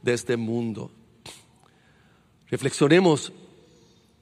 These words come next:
que para nosotros seguir a Jesús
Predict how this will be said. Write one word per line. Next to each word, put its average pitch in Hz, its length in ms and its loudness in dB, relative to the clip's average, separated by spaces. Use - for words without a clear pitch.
que - 120 -12
para 131 180 -2
nosotros 165 360 2
seguir 170 240 6
a 147 60 2
Jesús 147 680 0